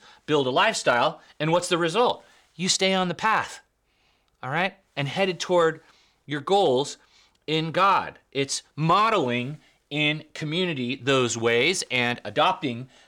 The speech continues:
those ways, staying on God's path. Now, I'm gonna say something that I say all the time, been saying it for thirty years. Men become men in the company of other men, all right?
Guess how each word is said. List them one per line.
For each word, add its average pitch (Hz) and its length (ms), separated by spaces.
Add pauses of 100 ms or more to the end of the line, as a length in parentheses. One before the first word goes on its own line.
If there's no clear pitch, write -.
those 110 320
ways, 101 340
staying 185 400
on 156 200
God's 113 300
path. 135 260
Now, 147 100
I'm 214 60
gonna 240 120
say 180 160
something 131 300
that 127 100
I 135 60
say 131 320
all 165 160
the 175 60
time, 156 280
been 139 120
saying 156 280
it 165 120
for - 80
thirty 151 240
years. 107 260 (260)
Men 165 640 (1000)
become 165 340
men 135 320
in 123 160
the 127 60
company 120 560 (320)
of 120 340 (100)
other 101 260
men, 139 280 (440)
all 120 80
right? 156 120